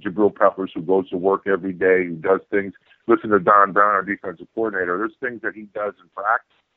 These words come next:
that, you know what, just puts them in awe. And you know what, really can, allows a defensive coordinator to do things that otherwise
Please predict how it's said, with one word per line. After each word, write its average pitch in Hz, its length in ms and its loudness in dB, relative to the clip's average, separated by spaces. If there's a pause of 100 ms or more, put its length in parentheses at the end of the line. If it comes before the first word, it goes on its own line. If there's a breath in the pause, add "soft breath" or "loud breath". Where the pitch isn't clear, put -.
(420)
that, 101 320 4
you 110 80 -8
know 101 160 -2
what, 104 300 0 (840)
just - 220 -10
puts 131 220 -6
them 131 180 0
in 113 100 -2
awe. 98 240 2
And 107 140 -8
you 107 80 -6
know 107 100 -2
what, 107 220 0
really 127 280 -2
can, 113 220 -14 (400)
allows 120 380 4
a 113 40 -10
defensive 117 500 -10 (100)
coordinator 139 580 -6 (340)
to 139 80 -8
do 139 220 -6 (100)
things 147 300 -2
that 123 140 2
otherwise 127 460 2